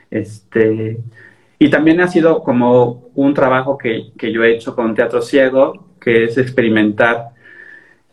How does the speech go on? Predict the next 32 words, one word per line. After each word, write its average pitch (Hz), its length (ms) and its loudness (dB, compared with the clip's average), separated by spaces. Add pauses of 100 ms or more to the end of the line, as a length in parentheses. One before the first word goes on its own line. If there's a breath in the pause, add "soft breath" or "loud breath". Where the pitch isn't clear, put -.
(120)
eh, 113 420 2
también 113 360 0
en 123 140 2
diferentes 113 580 0
texturas, 135 1000 0
este, 120 360 -4
diferentes, 117 880 0 (440)
bueno, 131 200 2
venimos, 135 360 2
por - 120 -2
ejemplo, 120 440 -2
de 110 260 0
montar 120 440 -2
Quién 123 200 -2
soy, 151 380 2 (380)
recitario 117 440 -2
sobre 110 240 -2
usted 120 260 -2
mismo, 135 300 4
que 117 100 -2
también 113 320 2
era 110 420 0 (520 loud breath)
un 113 560 2
texto - 380 0
basado 107 560 2
en, 107 300 -2
en 110 500 -2 (260)
experiencias 113 800 -2
de 110 100 2
los 107 160 0
dos 117 180 0
actores, 151 540 0